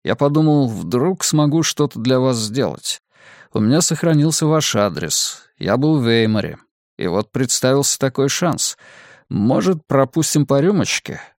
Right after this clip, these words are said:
Поговорим?» Он меня разглядывал. «Вы спали с моей матерью?» «Мы были друзьями». «Значит, спали».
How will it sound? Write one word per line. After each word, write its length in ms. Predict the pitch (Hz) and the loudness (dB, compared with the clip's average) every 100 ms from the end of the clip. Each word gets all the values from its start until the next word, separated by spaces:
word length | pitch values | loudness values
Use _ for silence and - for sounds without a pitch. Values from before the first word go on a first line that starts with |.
| _ - | _ -8
Поговорим?» 600 | 87 117 120 110 147 170 _ _ _ _ _ _ _ _ _ _ _ _ - | -2 2 4 4 0 -2 _ _ _ _ _ _ _ _ _ _ _ _ -2
Он 220 | 113 113 | 2 2
меня 260 | 117 117 113 | 4 2 2
разглядывал. 800 | 110 101 92 98 78 76 64 _ _ _ _ _ _ _ _ _ - | 0 -2 -2 -2 -2 -6 -10 _ _ _ _ _ _ _ _ _ -6
«Вы 500 | 101 135 147 147 127 - _ _ | 0 4 6 4 2 -4 _ _
спали 600 | - - - 131 135 156 | -8 -6 -4 0 2 2
с 160 | 147 - | 2 2
моей 260 | 143 143 143 | 2 4 4
матерью?» 520 | 131 131 151 180 196 _ _ _ _ _ _ _ _ _ | 2 2 0 0 -2 _ _ _ _ _ _ _ _ _
«Мы 320 | - 92 110 | -6 -2 0
были 300 | 123 120 120 | 2 2 2
друзьями». 840 | 120 120 120 107 131 107 78 55 - _ _ _ _ _ _ _ _ | 0 0 0 0 0 0 -4 -12 -18 _ _ _ _ _ _ _ _
«Значит, 480 | - 156 208 - 165 | -2 2 2 2 -2
спали». 460 | - - 104 78 | -2 -2 -4 -4